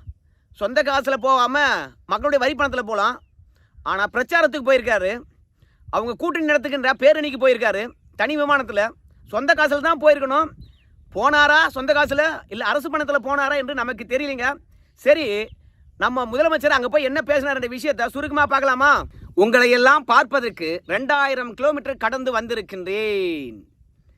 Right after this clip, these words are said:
பீகார் என்றாலே லல்லு பிரசாத் யாதவ் தான் நினைவுக்கு வருவார். கலைஞரும் லல்லு பிரசாத் யாதவும் நெருங்கிய நண்பர்கள். பாஜகவின் அடக்குமுறையை தாண்டி அரசியல் செய்வதால்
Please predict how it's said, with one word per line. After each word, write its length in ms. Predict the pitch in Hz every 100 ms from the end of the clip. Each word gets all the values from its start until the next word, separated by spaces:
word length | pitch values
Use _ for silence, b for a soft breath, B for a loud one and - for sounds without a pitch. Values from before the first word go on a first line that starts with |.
| _ _ 135
பீகார் 400 | 262 294 294 277
என்றாலே 560 | 262 254 233 196 214 -
லல்லு 280 | 180 262 311
பிரசாத் 420 | 302 254 269 220
யாதவ் 400 | 233 233 262 254
தான் 360 | 214 220 269 262 -
நினைவுக்கு 480 | 180 254 262 247 233
வருவார். 640 | 226 214 233 233 170 - _ _ _
கலைஞரும் 680 | - 214 311 285 254 233 254 _ _ _ -
லல்லு 220 | 214 311
பிரசாத் 540 | 277 294 269 262 - - -
யாதவும் 680 | 190 240 285 277 214 240
நெருங்கிய 460 | 208 254 294 262 277
நண்பர்கள். 540 | 240 254 240 208 240 247 240 226 196 160 160
பாஜகவின் 760 | 214 285 311 277 262 254 277 208
அடக்குமுறையை 520 | 285 302 277 254 240
தாண்டி 500 | 208 262 262 180 190
அரசியல் 520 | 170 220 294 262 285
செய்வதால் 640 | 262 247 247 240 254 294